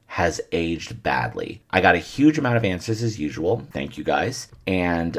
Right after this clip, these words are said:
one of the things that I respect about all your answers in a weirdly bizarre way is that a lot of you admitted the movies didn't age well, but you still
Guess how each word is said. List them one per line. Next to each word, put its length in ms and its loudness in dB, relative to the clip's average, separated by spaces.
one 240 2
of 100 -2
the 80 -2
things 460 0
that 500 2
I 80 4
respect 680 0
about 240 2
all 160 4
your 240 0
answers 420 -2
in 80 -2
a 80 -2
weirdly 560 -2
bizarre 460 2
way 560 2
is 220 -2
that 280 2
a 80 0
lot 320 6
of 80 2
you 140 2
admitted 720 2
the 80 2
movies 560 4
didn't 380 2
age 300 -2
well, 420 2
but 200 2
you 120 0
still 760 0